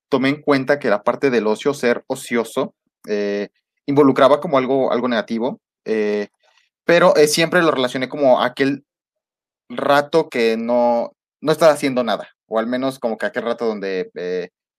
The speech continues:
no haces nada, pero luego fui cambiando como mi concepto porque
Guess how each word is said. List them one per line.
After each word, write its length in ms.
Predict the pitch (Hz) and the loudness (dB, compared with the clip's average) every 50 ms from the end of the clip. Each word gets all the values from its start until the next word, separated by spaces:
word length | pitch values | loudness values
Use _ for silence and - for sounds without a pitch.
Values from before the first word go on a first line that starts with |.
| _ _ _ _ _ | _ _ _ _ _
no 160 | 117 131 139 | 0 0 0
haces 340 | 143 143 - 147 127 131 - | 0 2 0 0 0 -2 -4
nada, 480 | 123 123 131 160 185 185 214 247 - _ _ _ _ _ _ _ _ | -4 -2 0 2 2 2 2 0 -2 _ _ _ _ _ _ _ _
pero 460 | - 208 226 220 202 202 233 240 - _ _ _ _ _ _ _ _ _ _ _ _ _ _ _ _ | 4 6 6 6 6 4 2 0 -4 _ _ _ _ _ _ _ _ _ _ _ _ _ _ _ _
luego 580 | - 156 147 156 165 170 170 185 180 - - - _ - - | -12 -2 2 4 4 6 4 4 2 2 -2 -6 _ -20 -20
fui 320 | - - - - 180 180 185 | -20 -20 -10 -6 -6 -2 2
cambiando 460 | 214 208 196 180 180 175 175 185 185 | 2 2 2 2 -2 -4 -4 -6 -6
como 380 | - 165 135 127 127 123 120 - | -6 -6 -6 -2 -2 -2 -2 -2
mi 140 | 127 131 127 | -6 -8 -6
concepto 580 | - 131 127 123 - 156 147 151 - 170 156 | -4 -6 -6 -2 -2 -2 -2 -2 -4 -4 -2
porque 680 | - 131 123 120 - _ _ _ _ - 117 113 110 - | -2 -2 -4 -4 -4 _ _ _ _ -4 -4 -4 -4 -4